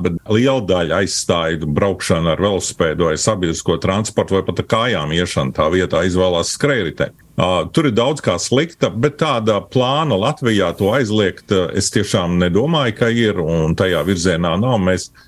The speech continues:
mēs esam diezgan demokrātiski pret visu, bet katram no mums, kas ar to ir saistīts, ja mūsu bērni grib braukt ar skrējriteni, nu, t-, tā ir ļoti traumatiska. Starptautiskie pētījumi traumatismu salīdzina ar motociklu.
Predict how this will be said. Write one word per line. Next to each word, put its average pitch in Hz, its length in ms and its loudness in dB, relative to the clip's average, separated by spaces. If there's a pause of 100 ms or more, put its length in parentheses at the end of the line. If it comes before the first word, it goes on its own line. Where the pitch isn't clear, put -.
(180)
mēs 175 160 0
esam 104 160 2
diezgan 101 380 2
demokrātiski 101 720 -2
pret 95 260 0
visu, 110 240 0
bet 87 400 0
katram 135 400 0
no 92 100 2
mums, 92 300 0
kas - 160 -2
ar 85 160 0
to 98 160 2
ir 87 80 -4
saistīts, 120 640 -2
ja 104 60 2
mūsu 123 260 2
bērni 85 560 -2
grib 98 240 0
braukt 104 320 0
ar - 80 -2
skrējriteni, - 800 -2 (360)
nu, 120 220 6 (380)
t-, - 140 -8
tā 123 180 0 (120)
ir 113 120 0 (140)
ļoti 117 720 4
traumatiska. 104 880 0
Starptautiskie 127 640 0
pētījumi 127 760 0
traumatismu 113 600 2
salīdzina 95 640 2
ar 87 80 0
motociklu. 87 680 0